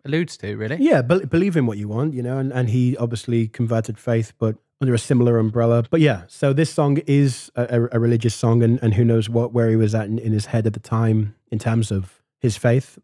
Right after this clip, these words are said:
Speaker 2: But yeah, once it picks up, it is quite apocalyptic in
Speaker 1: Mm.
Speaker 2: that it, again, almost describes a kind of judgment day, like a reckoning, like a kind of end of times, just like Sign of the Times does. Um, and like he does in, um,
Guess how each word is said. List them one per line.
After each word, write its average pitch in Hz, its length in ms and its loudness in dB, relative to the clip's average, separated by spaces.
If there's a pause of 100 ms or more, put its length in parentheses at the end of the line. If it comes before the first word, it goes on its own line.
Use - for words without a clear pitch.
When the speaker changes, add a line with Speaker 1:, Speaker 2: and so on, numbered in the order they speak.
Speaker 2:
But 143 120 0
yeah, 147 280 2
once - 180 0
it 117 60 -2
picks - 280 -2
up, 131 140 0
it 127 60 4
is 127 100 2
quite 127 300 0
apocalyptic 127 840 -2
in 113 180 -2
Speaker 1:
Mm. 113 40 2
Speaker 2:
that 110 240 -2 (540)
it, 123 240 -2
again, 127 480 2
almost 123 320 2
describes 117 500 0
a 117 60 -2
kind 110 160 -2
of 104 80 -2
judgment 113 420 0
day, 113 500 2
like 104 120 -6
a 107 60 -4
reckoning, 117 500 0
like 107 260 0
a 107 40 -12
kind 110 180 -2
of 107 160 -2
end 117 180 4
of 110 140 0
times, 113 500 0 (400)
just - 220 -2
like 117 340 -2
Sign 117 200 -2
of 117 60 2
the 120 60 0
Times 117 320 0
does. 107 460 -4
Um, 107 400 -4
and 131 100 2
like 143 160 2
he 160 60 -10
does 143 220 2
in, 127 140 0
um, 117 460 -2